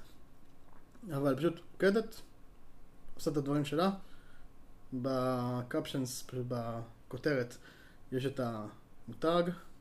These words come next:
וזהו, אין איזה משהו מעבר לכך,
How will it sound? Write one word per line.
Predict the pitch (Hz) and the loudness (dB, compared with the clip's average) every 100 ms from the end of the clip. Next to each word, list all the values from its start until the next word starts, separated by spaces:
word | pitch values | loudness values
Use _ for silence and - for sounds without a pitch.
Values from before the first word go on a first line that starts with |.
| - - - - - - - | -18 -18 -18 -18 -18 -16 -8
וזהו, | 127 165 214 160 123 120 - 123 | -2 4 6 6 4 -8 -12 -2
אין | 143 180 | 2 6
איזה | 165 156 | 6 6
משהו | 147 151 | 4 4
מעבר | 135 147 147 | 6 6 4
לכך, | 131 120 - | 2 0 -4